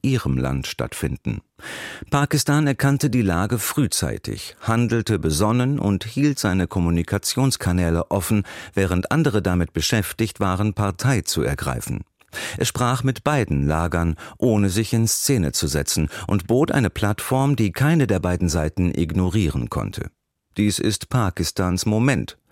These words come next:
Nicht, weil das Land kurz davor steht, Gastgeber eines historischen Treffens zu sein,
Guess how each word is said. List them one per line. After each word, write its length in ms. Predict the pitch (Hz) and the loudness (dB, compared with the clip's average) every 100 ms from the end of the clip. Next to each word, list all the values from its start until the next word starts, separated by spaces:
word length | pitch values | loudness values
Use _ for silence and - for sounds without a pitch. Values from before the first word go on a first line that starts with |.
| - - - | -20 -10 0
Nicht, 320 | 117 139 - | 2 2 0
weil 120 | 139 | 2
das 200 | 107 82 | 2 0
Land 260 | 85 90 - | 0 -2 -2
kurz 280 | - 104 - | -2 0 -2
davor 360 | 73 - 95 | -2 0 0
steht, 300 | - 78 - | 0 -2 -2
Gastgeber 720 | 95 92 - - 78 80 82 | -2 -2 -4 -4 -2 0 0
eines 260 | 58 78 73 | 0 -2 0
historischen 640 | 73 - 110 90 80 69 | -2 0 0 0 -2 -4
Treffens 560 | - 131 - 120 87 - | -2 -2 0 0 0 -2
zu 180 | - 87 | 0 0
sein, 320 | 80 82 | 2 2